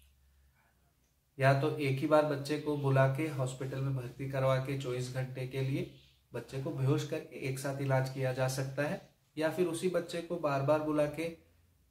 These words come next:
धीरे धीरे हल्का, पहले हल्का दांतों का काम करके फिर भारी दांतों का काम करके दांतों का काम खत्म किया जा सकता है।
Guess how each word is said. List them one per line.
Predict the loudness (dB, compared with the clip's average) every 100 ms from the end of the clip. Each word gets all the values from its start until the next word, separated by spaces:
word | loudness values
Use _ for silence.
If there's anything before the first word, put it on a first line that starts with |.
| 0
धीरे | 4 4
धीरे | 4 2
हल्का, | 2 -2 0 -2
पहले | 2 4 6
हल्का | 6 4 0
दांतों | 0 0 0 0
का | 2
काम | 2 2
करके | 0 0 0 -2
फिर | -2
भारी | -4 -2 2
दांतों | 2 0 -2
का | -4
काम | -4 -4 -6
करके | -6 -6 -6
दांतों | -6 -6 -6
का | -8
काम | -8 -8 -6
खत्म | -4 -4
किया | -4 -6 -8
जा | -6 -10
सकता | -12 -10 -4
है। | -4 -4